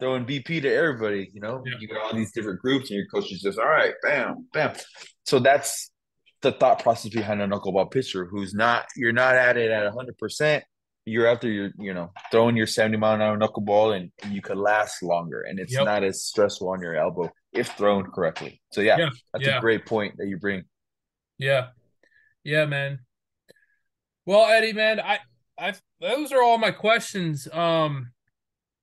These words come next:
Speaker 2: is there anything else you wanted to share with, you know, you know, that, uh, you don't think we covered that, you know, you wanna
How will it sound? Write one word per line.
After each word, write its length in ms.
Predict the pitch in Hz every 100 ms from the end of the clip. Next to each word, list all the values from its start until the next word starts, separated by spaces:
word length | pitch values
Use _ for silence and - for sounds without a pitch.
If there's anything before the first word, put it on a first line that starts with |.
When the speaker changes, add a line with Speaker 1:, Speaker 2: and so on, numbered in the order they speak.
| _ _ -
Speaker 2:
is 100 | 151
there 120 | 214
anything 460 | 214 220 220 202 160
else 320 | 175 202 196
you 120 | 196 185
wanted 260 | 208 202
to 80 | 165
share 600 | - 202 202 208 208 196
with, 300 | 175 160 156 _ _
you 160 | 160 156
know, 260 | 151 151 127
you 140 | 147 151
know, 180 | 151
that, 220 | 151 143 143
uh, 340 | 139 135 131
you 120 | -
don't 120 | 147 147
think 160 | 151
we 100 | 139
covered 480 | - 160 160 165 151
that, 160 | 135 - _
you 160 | 147
know, 120 | 139 139
you 180 | 139
wanna 280 | 139 135 127